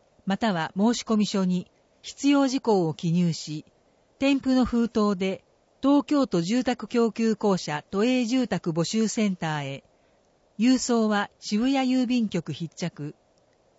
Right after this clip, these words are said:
電話、零三三四九八八八九四。問い合わせ、住宅課、住宅管理係。電話、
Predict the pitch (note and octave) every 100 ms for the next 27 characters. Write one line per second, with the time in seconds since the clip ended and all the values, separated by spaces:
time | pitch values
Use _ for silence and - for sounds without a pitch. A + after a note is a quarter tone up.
0 | _ _ - G3+ A3+ G#3 G3 F#3+ _ _
1 | _ G#3 C4+ C4+ C4+ A3+ E3 - _ -
2 | - C4 C4 C4+ A#3 F3 G3+ F#3 F3+ -
3 | D#3 - _ G3 - A3 B3 - - F#3+
4 | F#3 E3+ D3 - _ _ _ _ _ _
5 | _ _ - A#3+ B3+ A#3+ A3+ G3+ G3 G3
6 | _ _ _ _ F#3+ A#3+ C4+ B3 - -
7 | G3+ - _ - G3 C4+ C4+ B3+ - A#3+
8 | A#3 A#3 A3 F#3+ C#3+ C#3 - _ _ _
9 | _ _ - A#3 A#3+ A3 G#3+